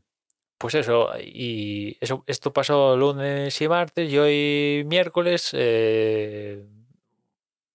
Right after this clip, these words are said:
va Williams y dice, "Oye, oye, que hay un anuncio", ¿no? Con lo cual <laughs> como Williams también formó parte de la ecuación de Piastri en algún momento, ¿no? Porque se decía que, eh,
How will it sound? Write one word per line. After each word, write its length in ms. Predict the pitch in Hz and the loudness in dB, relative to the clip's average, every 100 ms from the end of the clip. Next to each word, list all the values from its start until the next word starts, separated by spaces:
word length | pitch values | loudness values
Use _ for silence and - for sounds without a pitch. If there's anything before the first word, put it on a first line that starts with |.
| _ 131 | _ 0
va 120 | 127 | 2
Williams 480 | 143 165 165 170 - | 4 4 4 2 0
y 40 | 127 | -2
dice, 320 | 117 117 117 | -2 2 4
"Oye, 280 | 120 117 113 113 117 - | 4 2 0 -6 -14 -2
oye, 220 | 165 139 | 0 2
que 80 | 160 | 2
hay 60 | 165 | 4
un 120 | 151 | 2
anuncio", 400 | 120 95 - 104 | -2 -8 -8 -6
¿no? 160 | 156 - | -6 -8
Con 120 | 113 | -10
lo 60 | 110 | -6
cual 160 | 110 - - - _ _ _ _ _ _ _ | -6 -6 -20 -20 _ _ _ _ _ _ _
<laughs> 380 | 190 202 - - - - _ - | -8 -6 -10 -16 -20 -20 _ -2
como 240 | 131 131 | 2 4
Williams 300 | 143 180 175 | 4 2 0
también 560 | 175 170 175 170 170 160 | 0 0 0 -2 -6 -4
formó 380 | - 156 160 160 | 0 2 2 2
parte 260 | 160 147 151 | 2 2 2
de 60 | |
la 80 | 151 | 4
ecuación 360 | 143 135 143 139 | 2 2 0 0
de 120 | 139 | 0
Piastri 720 | 143 147 156 135 - 143 139 | 2 2 2 0 -2 0 0
en 140 | 135 | 0
algún 300 | 135 135 143 | -2 -2 0
momento, 500 | 143 139 165 147 123 | 0 0 -2 -2 0
¿no? 120 | 147 139 | 2 0
Porque 160 | 110 | 0
se 420 | 101 104 104 110 - | -4 -8 -8 -10 -12
decía 400 | 113 110 127 127 | -10 -4 0 2
que, 420 | 131 127 127 | 2 2 0
eh, 80 | 127 | -2